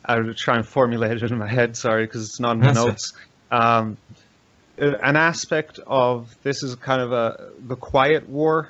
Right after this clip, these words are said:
Speaker 1: we're winning, winning the quiet battle, because, yeah, you know, it wasn't an issue. You didn't have to bring it up in the, uh, as an issue in the election,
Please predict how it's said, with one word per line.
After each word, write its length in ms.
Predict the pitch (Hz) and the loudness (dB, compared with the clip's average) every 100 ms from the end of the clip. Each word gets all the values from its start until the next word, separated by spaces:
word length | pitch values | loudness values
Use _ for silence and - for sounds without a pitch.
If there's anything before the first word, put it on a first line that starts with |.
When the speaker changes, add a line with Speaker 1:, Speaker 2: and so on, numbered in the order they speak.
| _ | _
Speaker 1:
we're 160 | 135 131 | -6 -4
winning, 540 | 127 135 135 127 123 123 | -2 -2 -4 -4 -6 -2
winning 300 | 143 135 120 | -2 -2 -4
the 60 | |
quiet 400 | 117 - 135 151 | -6 -2 -2 -2
battle, 440 | 147 151 160 156 139 | -2 0 0 -2 -4
because, 340 | 139 131 - | -8 -10 -2
yeah, 260 | 170 117 110 | 0 0 -2
you 220 | 113 147 | -8 -6
know, 140 | 143 120 | -2 -4
it 60 | |
wasn't 340 | 135 156 151 147 | 0 -2 -2 -4
an 120 | 117 | -2
issue. 260 | 110 - 120 | -4 -4 -6
You 220 | 127 123 | -4 -4
didn't 160 | 143 | -4
have 220 | 143 139 135 | -2 -2 -4
to 80 | |
bring 200 | - 123 | -6 -4
it 100 | 117 | -2
up 200 | 113 110 | -4 -4
in 100 | 117 110 | -8 -4
the, 280 | 107 107 | -6 -4
uh, 200 | - 110 - - | -2 -2 -4 -6
as 260 | - 117 113 | -2 -2 -2
an 120 | 120 | -4
issue 380 | 117 - 117 107 | -4 -4 -6 -6
in 160 | 107 113 | -4 -2
the 80 | 110 | 0
election, 580 | 107 120 - 110 107 | 2 0 0 -8 -8